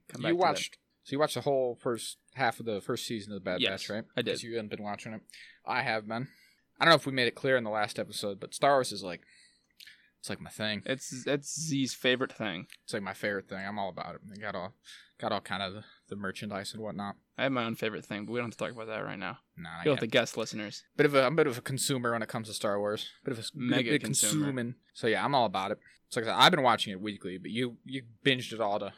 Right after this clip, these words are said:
Speaker 2: so we could talk about it here.
Speaker 1: Yeah, of course.
Speaker 2: So what did you think of the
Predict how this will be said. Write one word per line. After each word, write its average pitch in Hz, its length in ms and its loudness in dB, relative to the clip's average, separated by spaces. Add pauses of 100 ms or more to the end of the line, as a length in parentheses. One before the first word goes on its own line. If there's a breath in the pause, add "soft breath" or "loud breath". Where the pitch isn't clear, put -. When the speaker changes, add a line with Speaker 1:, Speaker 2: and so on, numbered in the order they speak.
Speaker 2:
so 120 180 -2
we 101 80 -6
could - 260 -12
talk 104 220 -2
about 95 220 -2
it 101 60 -10
here. 107 180 -6 (100)
Speaker 1:
Yeah, 175 160 0
of 107 120 -4
course. - 400 -8
Speaker 2:
So - 160 -4
what 147 80 6
did 135 100 -2
you 113 60 -8
think 113 180 -4
of 95 100 -2
the 98 140 -4